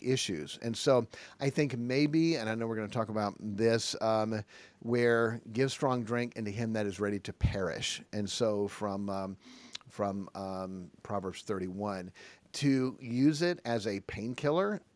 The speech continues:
if someone was getting ready to die, like you would use a morphine or something like that, um, that in my mind would be the only way that that could be used as medicinal, because the medicinal part of,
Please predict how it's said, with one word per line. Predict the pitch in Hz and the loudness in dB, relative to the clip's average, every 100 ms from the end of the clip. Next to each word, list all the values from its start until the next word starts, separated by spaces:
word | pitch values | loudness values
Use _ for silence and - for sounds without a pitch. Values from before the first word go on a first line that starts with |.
| _ | _
if | 110 | -4
someone | - 127 127 123 | -2 -2 -2 -2
was | 110 92 | -2 -4
getting | 113 113 117 | -4 -2 0
ready | 98 110 | 0 0
to | 117 107 | 0 -6
die, | 87 98 101 120 123 | -4 -2 2 2 2
like | 90 98 98 | 0 -4 -2
you | 113 | -4
would | 98 | 0
use | 107 104 | -2 0
a | 95 | -2
morphine | 87 101 107 117 117 | -2 -2 -2 -2 -2
or | 107 | -4
something | 92 110 104 101 | -6 -8 -6 -6
like | 98 | -6
that, | - 113 143 - - - - - | -2 -2 -2 -8 -20 -20 -14 -2
um, | 117 113 113 110 104 | 0 0 0 -2 -2
that | 117 135 | 0 0
in | 110 | -2
my | 110 120 | 0 0
mind | 117 117 117 | 0 -2 -2
would | 104 | -2
be | 104 | -4
the | 104 | -4
only | - 107 123 139 | -6 -4 -2 0
way | 127 123 139 165 143 | 2 2 2 -2 -4
that | 104 | -6
that | 92 101 | -4 -6
could | 101 | -4
be | 90 | -4
used | 104 110 | -2 -2
as | 104 98 | -4 -6
medicinal, | 87 101 110 131 131 | -8 -6 -6 -4 -4
because | 117 - 123 110 104 - - - | -4 -6 -4 -2 -4 -8 -20 -8
the | 123 | -4
medicinal | 113 143 165 135 | 0 0 2 -2
part | 113 - 123 120 117 - | -4 0 2 2 0 -2
of, | 110 110 113 101 | 2 2 2 -2